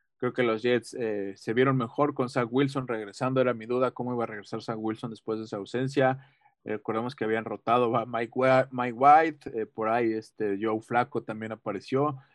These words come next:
y Zach Wilson regresó y sí, trató de sacar el orgullo de ser esa, ese nova-, ese jugador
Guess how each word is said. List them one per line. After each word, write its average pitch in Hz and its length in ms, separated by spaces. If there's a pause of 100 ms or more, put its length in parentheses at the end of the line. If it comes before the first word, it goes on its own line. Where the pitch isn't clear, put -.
(300)
y 98 100
Zach 123 240
Wilson 135 320
regresó 123 560
y 139 140
sí, 165 260
trató 123 400
de 113 220
sacar 123 320
el 120 100
orgullo 143 500
de 113 80
ser 120 220
esa, 110 300
ese 113 300
nova-, 110 360
ese 123 240
jugador 113 560